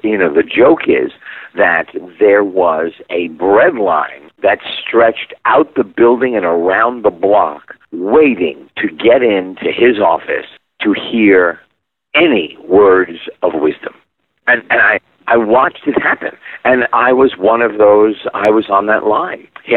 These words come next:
I, you know, he was my Don. I, I kissed his ring. He was, you know, he talked like this. He said, "Well, you know," uh, to, he said to the network, "If, if the kid doesn't wear leather and he's riding a motorcycle, he could be hurt."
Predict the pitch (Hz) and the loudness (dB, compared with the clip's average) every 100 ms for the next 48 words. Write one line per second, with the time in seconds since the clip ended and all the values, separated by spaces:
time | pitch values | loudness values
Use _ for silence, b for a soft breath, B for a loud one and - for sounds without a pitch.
0 | - 110 95 117 107 - 131 123 92 101 | 0 0 2 2 0 0 2 2 2 -2
1 | 92 87 117 165 151 90 87 101 95 B | -2 0 2 2 0 0 0 0 -2 B
2 | B B 104 98 - 139 - - 113 104 | B B -2 0 0 0 0 0 0 0
3 | 151 104 80 107 98 92 90 - _ B | -2 -4 -4 -4 2 2 2 -2 _ B
4 | B B 123 110 92 104 - 139 123 120 | B B -2 0 0 -2 0 2 4 2
5 | - 120 117 101 123 123 117 - 98 - | 2 2 2 0 2 4 2 -2 -8 2
6 | 120 110 101 143 135 120 101 98 104 120 | 2 4 2 2 4 2 0 -2 0 2
7 | 117 104 95 87 _ B B B 90 87 | 2 2 0 -4 _ B B B -4 -2
8 | 82 80 - - 95 95 98 - 104 - | 0 -2 -6 -4 -2 -2 -6 -2 -2 -2
9 | 85 92 101 117 101 92 - 90 87 80 | -4 -2 0 0 2 2 2 0 2 0
10 | 87 - 92 85 80 82 82 - 127 131 | 0 2 2 2 0 -6 -8 0 0 2
11 | 95 117 110 101 98 135 135 101 85 127 | 2 2 0 -4 0 0 2 0 0 2
12 | 151 120 98 87 85 78 78 80 104 123 | 2 2 2 2 -2 -8 -10 0 2 2
13 | 107 87 87 135 147 123 131 - 143 127 | 0 -4 0 4 4 4 0 -2 -2 -2
14 | 131 - 85 92 90 92 - 110 92 127 | -2 0 0 -2 -4 -4 -2 0 2 4
15 | 302 | 2